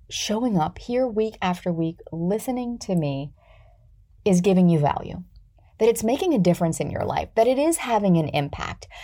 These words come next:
And, you know, it's that ripple effect that I believe in. Sometimes we don't see the impact of our actions, but I believe that you listening might hear something here.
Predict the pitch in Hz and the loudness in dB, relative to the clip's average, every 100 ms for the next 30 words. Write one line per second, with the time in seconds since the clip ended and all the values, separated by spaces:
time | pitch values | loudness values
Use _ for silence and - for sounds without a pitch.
0 | - - 254 262 247 262 254 240 208 262 | -4 0 4 4 2 2 2 2 2 0
1 | 302 277 185 226 185 - 190 185 180 165 | 2 -2 2 0 0 0 4 4 4 4
2 | 190 160 143 - 294 349 302 202 247 302 | 4 2 0 0 0 2 2 2 2 2
3 | 320 - - 214 220 185 175 180 196 185 | 0 -2 0 2 4 4 4 4 0 0
4 | 185 165 143 175 - 233 254 - - - | 2 4 2 0 -6 -8 -8 -12 -16 -20
5 | - - - 202 262 269 247 240 170 175 | -20 -20 -6 -2 2 2 0 0 0 -2
6 | 151 185 240 190 165 208 247 277 208 185 | 0 2 2 0 0 -2 -4 -2 0 -2
7 | - - 247 - 233 - 220 180 180 196 | -4 -8 -6 -6 -8 -8 -6 -2 -2 -4
8 | 294 | -8